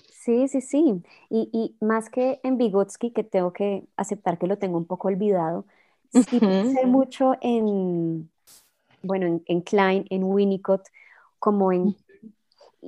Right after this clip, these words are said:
Speaker 1: y, y en general, casi que a las campañas <laughs> de lactancia materna que le dan tanto lugar a la leche materna, claro, por una serie de nutrientes, pero también
Speaker 2: Ujú.
Speaker 1: por quién la da, cómo la da,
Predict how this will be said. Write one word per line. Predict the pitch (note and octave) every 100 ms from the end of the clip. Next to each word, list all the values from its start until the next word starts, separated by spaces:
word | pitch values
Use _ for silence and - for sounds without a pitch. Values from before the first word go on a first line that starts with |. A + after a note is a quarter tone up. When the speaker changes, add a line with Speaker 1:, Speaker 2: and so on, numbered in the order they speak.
| -
Speaker 1:
y, | A#3+ B3+ -
y | B3
en | A#3+
general, | B3 G#3+ B3+ A4 A#4+ _ - - _
casi | C4 B3+
que | C#4+
a | D#4+
las | E4
campañas | - G3+ G3+ F#3 F#3+ G#3+ - -
<laughs> |
de | C4+ A#3 A3+
lactancia | G#3 - G3 F#3+ F3+
materna | G3 A3 G#3 F#3 E3+
que | - A3+
le | G#3+
dan | F3+ E3+ E3+
tanto | G#3 G3+ G3+
lugar | G3+ A3 F#3 E3+
a | F3
la | G3 F3+
leche | F3+ F3+ - F#3
materna, | G3+ G3+ G3 F3+ E3+ F#3 - _ _
claro, | F#3+ E3+ D#3 -
por | - E3+
una | E3+ -
serie | - F#3+ G3
de | G3 G3+ G3 _
nutrientes, | G3+ F3+ G#3 F3+ E3 F3+ B3 - _ _ _ _
pero | A3 G3+
también | F#3 G3 G3 G3
Speaker 2:
Ujú. |
Speaker 1:
por | G#3 G#3 - _ _ -
quién | B3 B3+ B3+
la | B3 B3
da, | A#3+ B3 - _
cómo | - A3+ A3+ A#3+
la | A#3+ F3
da, | F3+ G#3 -